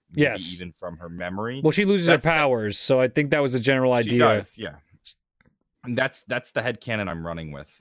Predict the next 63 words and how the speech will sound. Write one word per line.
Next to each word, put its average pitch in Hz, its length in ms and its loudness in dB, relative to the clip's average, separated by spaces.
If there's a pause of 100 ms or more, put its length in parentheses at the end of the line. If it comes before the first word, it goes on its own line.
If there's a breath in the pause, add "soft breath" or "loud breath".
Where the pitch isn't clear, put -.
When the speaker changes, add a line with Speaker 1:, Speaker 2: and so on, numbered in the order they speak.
Speaker 1:
Um, 76 300 -10
Speaker 2:
No, 196 140 4
I 220 60 2
swear 269 200 2
they 262 80 2
mentioned 240 320 2
it 220 60 4
in 196 80 2
Map, 196 340 2
that 151 140 2
they 156 80 4
say, 180 260 2
like, 147 240 2
"What 160 160 4
of 139 80 -2
Samantha?" 160 480 2
They 123 120 4
bring 147 220 2
Speaker 1:
I 143 40 4
Speaker 2:
up 131 60 0
Speaker 1:
thought, - 100 -4
Speaker 2:
these 120 120 0
Speaker 1:
I 131 100 6
thought, 127 120 -2
Speaker 2:
ideas 127 320 2 (180 loud breath)
Speaker 1:
I 123 60 -6
Speaker 2:
in 135 100 -4
the 131 60 4
Speaker 1:
thought 117 100 2
they 175 60 4
Speaker 2:
campfire 123 380 2
Speaker 1:
did. - 60 -6
Speaker 2:
conversations, 113 760 0
and 117 80 -2
they're 123 80 4
like, 123 220 4
"It's 117 100 -4
all 143 160 4
gonna 123 140 0
be 113 80 2
fine." 104 420 0 (560 loud breath)
To 180 120 2
me, 320 280 4
where 240 180 4
things 175 280 0
start 165 180 4
Speaker 1:
Yeah, - 80 0
Speaker 2:
falling 160 280 4
apart 151 360 4
Speaker 1:
but 151 40 8
I, 156 260 2
I, - 100 -8
I'm 156 180 2
just, 151 300 -12
I'm 151 120 -2
just 151 140 -12
wondering, 156 240 0
like, 151 200 -2
why 139 260 2
couldn't 156 400 -4
Nikolai 113 420 -2
have 104 140 -4
just - 260 -14